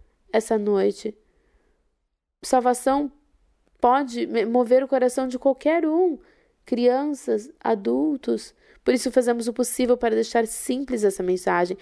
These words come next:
porque ainda quando somos jovens ainda, ah, Deus pode nos libertar de tantos, de tantos problemas, de tantos perigos.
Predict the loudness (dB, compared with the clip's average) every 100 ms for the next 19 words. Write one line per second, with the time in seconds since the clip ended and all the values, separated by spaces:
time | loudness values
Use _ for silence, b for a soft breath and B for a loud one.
0 | B B -2 0 0 -2 _ -2 -2 -2
1 | -4 -4 -6 -10 -2 0 2 0 -2 -2
2 | 0 2 2 0 -2 -4 B B B -4
3 | 0 0 4 4 4 -2 -2 -2 0 -4
4 | -6 -4 0 0 0 -2 -2 -4 -4 -2
5 | -2 -4 B B B B -6 -2 0 0
6 | -2 -4 -20 -20 _ -2 -2 -6 0 4
7 | 4 2 -2 -4 -4 -4 -2 0 -2 -2
8 | b b b 0 0 2 4 2 2 -2
9 | -2 -6